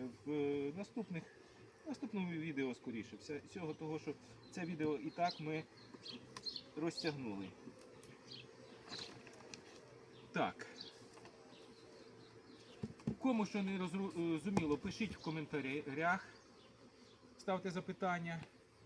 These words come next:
е, ставте вподобайки. Хто не підписався, обов'язково підписуйтеся на наш YouTube канал Пасіка Миколи. На цьому все.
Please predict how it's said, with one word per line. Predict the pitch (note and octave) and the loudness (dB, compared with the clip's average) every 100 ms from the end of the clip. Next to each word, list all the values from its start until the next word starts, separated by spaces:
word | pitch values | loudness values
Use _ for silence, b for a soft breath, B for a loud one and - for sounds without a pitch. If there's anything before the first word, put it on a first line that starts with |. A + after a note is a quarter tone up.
| - - - - - - - - - - - - | -16 -12 -8 -8 -10 -16 -18 -20 -20 -20 -14 -4
е, | C3 B2+ A#2+ A#2 | -2 0 2 0
ставте | - B3+ B3+ | 2 2 4
вподобайки. | F3 D#3 C#3 B2 D3 F3 - G3 E3+ | 0 4 4 6 4 4 0 -2 -4
Хто | - D#3 | -6 -4
не | D3 | -4
підписався, | C3+ D3+ D3+ C#3 C#3+ | -6 -6 -2 -2 0
обов'язково | B2+ C#3 C3 C3 - C3 | -2 -2 -2 -4 -2 -2
підписуйтеся | A2+ - C#3+ F3 E3 F3 F3+ | -2 -2 -2 -2 -6 -4 -2
на | F3 | -2
наш | F3 - | -2 -4
YouTube | F3 F3+ - | -6 -6 -4
канал | F3 E3+ E3 | -4 -2 -2
Пасіка | E3+ D#3+ D#3 E3+ | -6 -6 -6 -4
Миколи. | D#3 - E3+ D#3+ D#3+ D#3+ - - - - - | -4 -4 0 0 -2 -8 -14 -18 -20 -18 -2
На | D#3 | 0
цьому | E3 G3 G3+ | 4 4 4
все. | G3 A3 G#3+ | 2 0 0